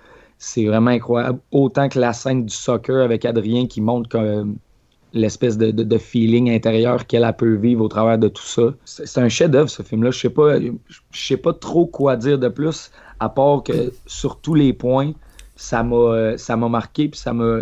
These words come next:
ça fait longtemps que j'ai pas vu un film qui m'a, euh, qui m'a tenu comme ça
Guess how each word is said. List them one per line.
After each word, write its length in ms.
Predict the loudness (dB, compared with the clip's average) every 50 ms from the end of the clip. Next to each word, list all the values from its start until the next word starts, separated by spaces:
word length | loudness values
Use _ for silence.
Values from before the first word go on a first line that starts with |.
| -4 -6
ça 160 | -4 -6 -2
fait 160 | 0 2 4
longtemps 440 | 4 4 4 2 2 0 -2 -2 -2
que 140 | -2 -4 -4
j'ai 160 | -2 -4 -4
pas 160 | -2 0 0
vu 140 | 0 2 0
un 100 | 0 0
film 400 | 0 0 0 0 0 -2 -4 -6 -10 -18 -20 -20 -20 -20 _ -20 -20 -20 _ _ _ _ _ _
qui 140 | -6 -2 0
m'a, 120 | 2 4
euh, 380 | 4 4 4 4 4 4 2 0
qui 140 | -4 -4 0
m'a 120 | 0 0 2
tenu 340 | 2 2 2 2 0 -2
comme 220 | 0 0 0 0 0
ça 340 | -2 -2 0 0 0 -2